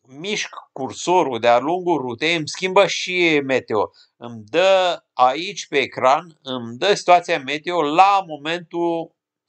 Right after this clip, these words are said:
unde sunt cu mouse-ul, da? Deci am zis la punctul trei. La punctul trei, după care am văzut-o din o sută șaizeci.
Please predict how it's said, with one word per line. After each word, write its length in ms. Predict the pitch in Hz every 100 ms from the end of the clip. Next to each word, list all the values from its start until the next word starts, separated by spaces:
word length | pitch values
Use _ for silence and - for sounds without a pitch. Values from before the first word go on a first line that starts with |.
| _ _ _ _ _ _ _ _ _ _
unde 440 | 143 147 131 131
sunt 540 | 123 - 185 180 160 -
cu 140 | 151
mouse-ul, 500 | 139 120 95 - 98
da? 340 | 120 151 156 _ - _ _ _ _ _ _ _ _ _ _ _ _
Deci 220 | 110 107
am 180 | 113 113
zis 240 | 139 151
la 560 | - 110 123 - - -
punctul 320 | - 143 - -
trei. 400 | 113 85 - _ _ _ _ _ _ _ _ _ _ _ _ _ _ _ _ _ _ _ _ _ _ _ _ _ _ _ _ _ _
La 600 | - 117 - - - -
punctul 460 | _ 123 117 - 104
trei, 360 | - 131 143 135
după 240 | 113 123
care 260 | - 139 139
am 120 | 127
văzut-o 320 | 127 139 143
din 320 | 120 131 156 156
o 180 | 117
sută 160 | 117 139
șaizeci. 640 | 131 139 123 151 147 -